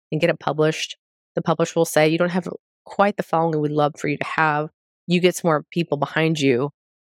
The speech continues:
uh, whether it's your Instagram, your Facebook, a newsletter, whatever that may be. And then we'll revisit it. But a lot of times it stops people from doing the thing that's on their heart. And I hope that you find something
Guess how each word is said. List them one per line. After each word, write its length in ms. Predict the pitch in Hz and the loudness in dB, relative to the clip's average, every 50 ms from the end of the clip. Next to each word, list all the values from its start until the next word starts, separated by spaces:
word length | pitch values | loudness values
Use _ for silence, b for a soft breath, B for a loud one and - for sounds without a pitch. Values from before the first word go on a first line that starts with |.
| _ _ _ _ - | _ _ _ _ -10
uh, 200 | - - - - - | -8 -6 -6 -6 -4
whether 200 | - 160 156 151 | -2 0 2 2
it's 160 | 139 - - - | 2 0 -2 -4
your 220 | - - - - - _ | -4 -4 -4 -6 -6 _
Instagram, 640 | 180 196 202 - - 190 190 185 175 170 170 165 160 | 0 0 0 0 -2 -2 0 2 2 2 2 0 0
your 100 | 151 - | -2 -4
Facebook, 580 | - - 185 170 170 - - - 175 160 156 156 - - _ _ _ _ _ _ _ _ _ _ _ | 0 2 2 2 2 0 0 2 2 4 2 2 -2 -10 _ _ _ _ _ _ _ _ _ _ _
a 60 | - 147 | -2 2
newsletter, 680 | 156 170 185 170 - 170 165 165 160 156 151 160 156 - - | 4 4 4 4 4 4 6 6 4 4 2 0 -4 -8 -8
whatever 360 | 156 156 156 160 165 160 160 | -4 0 2 2 2 4 2
that 140 | 160 - - | 2 2 0
may 100 | 143 151 | -2 0
be. 340 | 151 139 120 113 123 147 - _ _ _ _ _ _ _ _ _ _ _ _ _ _ _ _ _ _ _ _ _ | 0 0 0 0 -2 -4 -6 _ _ _ _ _ _ _ _ _ _ _ _ _ _ _ _ _ _ _ _ _
And 120 | - 160 165 | 0 2 2
then 120 | 160 160 | 2 2
we'll 120 | 156 147 | 2 0
revisit 440 | 147 156 151 147 147 151 160 170 180 | 2 0 2 2 2 2 2 2 2
it. 160 | 208 220 247 - _ _ _ _ _ _ _ _ _ - | 0 -2 -4 -6 _ _ _ _ _ _ _ _ _ -2
But 120 | 185 185 - | -2 0 0
a 80 | 180 175 | -2 0
lot 180 | 180 185 190 | 0 -2 -2
of 40 | - | 0
times 160 | - 196 190 | 0 0 0
it 100 | 180 - | 0 -2
stops 320 | - - - 160 165 - _ | -4 -4 -2 -2 -2 -4 _
people 240 | - - 170 - 160 | -4 -4 -2 -2 -2
from 200 | - - 156 143 | -2 -2 -4 0
doing 240 | 139 151 160 165 165 | 0 2 2 2 0
the 60 | 160 | -2
thing 200 | - - 156 160 | -2 -2 -2 -2
that's 140 | 160 151 - | -2 -2 -4
on 160 | - 147 139 135 | -6 -4 -4 -4
their 140 | - - - | -6 -8 -6
heart. 240 | - - - - - _ - | -6 -6 -6 -6 -6 _ -2
And 220 | 170 160 151 156 | 0 0 2 0
I 140 | 165 160 156 | 0 0 -2
hope 340 | 151 - - 185 185 202 - | -2 -2 -2 0 0 0 -2
that 240 | - 208 165 165 160 | -4 -4 -4 -2 -2
you 160 | 160 170 180 | 0 0 -2
find 340 | 180 - - 185 180 180 180 | -2 -2 -2 -2 -2 -2 -2
something 500 | - - 165 - - 165 170 170 175 175 | -2 -4 -6 -4 -2 -2 -2 -2 -2 -4